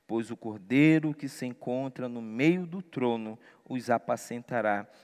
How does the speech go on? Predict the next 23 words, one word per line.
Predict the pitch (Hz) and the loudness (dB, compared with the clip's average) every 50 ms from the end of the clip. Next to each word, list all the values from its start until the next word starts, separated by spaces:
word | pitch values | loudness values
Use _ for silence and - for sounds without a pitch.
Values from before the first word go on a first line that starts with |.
| _ _ - | _ _ -4
e | 120 127 | -2 -2
os | 127 117 120 | -2 -2 -6
guiará | 113 120 123 127 120 110 104 104 101 98 95 - - _ _ _ - | -8 -4 2 2 4 4 6 4 4 2 0 -6 -16 _ _ _ -6
para | - 104 104 104 | -4 -2 -2 -2
as | 95 - | -4 -6
fontes | - - - - 123 127 139 151 156 156 - 139 131 127 | -12 -18 -14 -8 -6 -4 -4 -4 -6 -8 -10 -14 -12 -4
da | 120 117 | -2 0
água | 110 113 117 120 117 113 113 117 | 2 2 2 0 0 -2 -8 -8
da | 117 120 117 | -6 -8 -8
vida, | 101 98 95 92 92 90 92 - _ _ - - _ _ _ - | -8 -8 -8 -8 -8 -8 -10 -14 _ _ -20 -20 _ _ _ -4
e | 127 131 | -4 -4
Deus | 107 98 95 104 139 151 151 143 139 127 113 - - - - - - _ _ | -4 -4 2 8 10 10 10 10 8 2 -2 -6 -12 -16 -18 -20 -20 _ _
lhe | 104 104 104 107 113 135 165 190 196 185 175 170 | -18 -16 -16 -10 -4 -2 0 2 2 2 0 0
enxugará | 165 151 - - - 147 143 139 143 139 127 113 110 110 110 | -2 -4 -8 -10 -8 -6 -2 -2 0 0 0 0 0 -2 -2
dos | 107 104 113 113 101 - | -4 -8 -12 -12 -10 -6
olhos | 101 92 92 95 95 95 98 95 98 - - - - _ _ _ _ _ _ _ _ _ - | -4 -4 -4 -4 -6 -10 -14 -16 -16 -18 -20 -20 -20 _ _ _ _ _ _ _ _ _ -8
todas | - 95 95 92 87 87 92 90 90 - - - - _ _ _ _ _ _ - | -6 -4 -4 -4 -6 -6 -8 -8 -8 -10 -16 -20 -20 _ _ _ _ _ _ -8
as | - 104 92 - | -8 -8 -6 -4
lágrimas." | 92 - - 50 57 - - - - - - - - - - _ _ _ _ _ _ _ _ _ | -4 -4 -4 -4 -6 -8 -12 -20 -20 -20 -18 -18 -18 -20 -20 _ _ _ _ _ _ _ _ _
Essas | - 277 - - 131 120 | -8 -8 -6 -4 -6 -6
são | - 135 131 135 139 | -4 -4 -6 -6 -8
promessas, | - _ - 135 131 127 123 123 127 120 120 - 98 98 95 | -12 _ -4 -2 -2 0 2 2 2 2 0 -4 -10 -10 -10
irmãos, | 104 98 95 95 - - - | -10 -12 -12 -12 -14 -14 -18